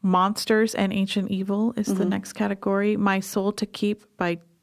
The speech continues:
Speaker 1: Tanan-, Tananarive Due?
Speaker 2: Tan-, oh, yeah, Tananarive Due.
Speaker 1: Tananarive Due.
Speaker 2: Oh, my God. We just ordered that.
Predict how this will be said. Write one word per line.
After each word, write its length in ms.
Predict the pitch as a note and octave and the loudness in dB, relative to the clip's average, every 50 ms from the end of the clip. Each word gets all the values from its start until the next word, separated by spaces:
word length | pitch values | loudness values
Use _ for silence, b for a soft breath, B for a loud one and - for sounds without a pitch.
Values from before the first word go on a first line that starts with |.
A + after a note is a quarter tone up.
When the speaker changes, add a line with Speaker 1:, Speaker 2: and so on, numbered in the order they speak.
| _ _ - | _ _ -18
Speaker 1:
Tanan-, 720 | - - G#3+ G3 G3+ G3+ G#3 G#3 G3+ G3+ - C4+ C4 C4 - | -8 -4 -2 -2 0 0 0 0 0 -2 -4 -8 -10 -10 -12
Tananarive 960 | - - - G#3 G#3 A3 G#3+ G#3 G#3+ G#3 G3+ G3+ G3+ G3+ G3+ G3+ G3 F#3+ F#3+ - _ _ | -8 -6 -4 0 0 2 2 2 2 0 0 0 -2 0 0 -2 -2 -4 -8 -14 _ _
Due? 540 | - F#3+ G#3 A#3 C4 C#4 C#4 D4 D4 D4 C#4+ - _ | -2 0 0 2 2 0 0 0 -2 -4 -6 -2 _
Speaker 2:
Tan-, 260 | - C#4 B3+ C4 - - - | 4 4 4 4 2 2 4
oh, 120 | C4 D4 | 6 6
yeah, 180 | D4+ D#4 D4 C#4 | 6 4 2 2
Tananarive 500 | - C4+ B3+ B3 B3+ B3+ B3 B3 A#3+ A#3 | 4 4 4 4 4 4 4 2 2 4
Due. 80 | A#3+ | 4
Speaker 1:
Tananarive 680 | A3+ A3 G#3 G#3 G#3+ A3 A3 G#3+ A3 A3 G#3+ G3+ G3 | 4 6 6 6 6 4 4 2 2 0 -2 -2 0
Due. 80 | - C4 | 4 6
Speaker 2:
Oh, 320 | C#4 D4 D#4 D#4 D#4+ D#4+ | 8 8 8 8 6 6
my 160 | D4+ D#4+ D#4 D4 | 6 6 6 6
God. 360 | C#4+ D4 C4 A3+ - - B2+ G#3+ | 6 6 4 2 2 0 2 4
We 140 | A#3 B3 | 4 4
just 180 | A3+ A#3+ A#3+ A#3 | 4 4 2 2
ordered 260 | A3 G#3 G#3 G3+ G3 G3 | 2 4 4 4 4 4
that. 400 | F#3+ F#3 F#3 F3+ F3+ F3 - | 6 6 6 6 4 2 0